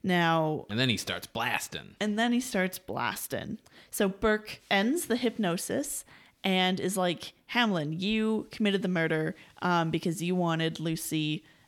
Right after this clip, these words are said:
Speaker 1: and, uh, you were prepared to kill your nephew because you, again, wanted Lucy for yourself, and Lucy and Arthur Hibbs have fallen in love." And,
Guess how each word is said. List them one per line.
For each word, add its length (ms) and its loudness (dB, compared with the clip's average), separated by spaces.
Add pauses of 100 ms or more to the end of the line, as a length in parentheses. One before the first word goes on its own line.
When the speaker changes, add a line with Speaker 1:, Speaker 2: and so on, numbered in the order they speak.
(100)
Speaker 1:
and, 420 0
uh, 260 2
you 160 -2
were 160 0
prepared 480 -2
to 100 -12
kill 320 -4
your 340 -4 (120)
nephew 600 0 (280)
because 360 -2
you, 320 0 (100)
again, 500 -2
wanted 340 -2
Lucy 260 -4
for 140 -4
yourself, 540 -2
and 240 -2
Lucy 440 -2
and 200 -2
Arthur 300 -6
Hibbs 300 -6
have 120 -6
fallen 300 -6
in 160 -4
love." 280 -10 (640)
And, 640 2